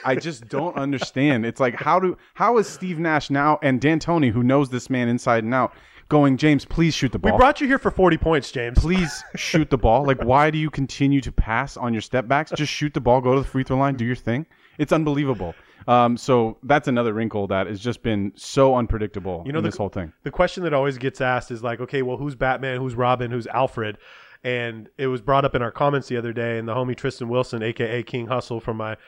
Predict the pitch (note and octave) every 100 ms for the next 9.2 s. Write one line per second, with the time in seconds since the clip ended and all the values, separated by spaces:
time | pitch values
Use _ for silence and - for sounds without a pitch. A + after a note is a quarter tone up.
0 | - - C3 B2+ A2+ A2+ C#3 - - B2
1 | C3 - _ _ B2 B2 - C#3+ - A#2+
2 | B2+ B2+ A2+ A2+ - A#2+ A#2 A#2 A#2 -
3 | - - C3 A#2 A2+ - _ _ _ -
4 | D#3 F3 E3+ C#3+ C#3+ F#3 F3 E3+ D#3+ D#3
5 | D#3+ D3 C3 C#3+ A#3+ - G#2 G2+ A2+ B2+
6 | C3+ C3 C#3 C3+ - _ _ _ _ _
7 | _ _ _ _ - D3 A#2+ D#3+ F3 D3+
8 | G3 C3+ A#2+ A2+ G#2+ G2+ G2+ G#2 D3+ -
9 | F2+ F#2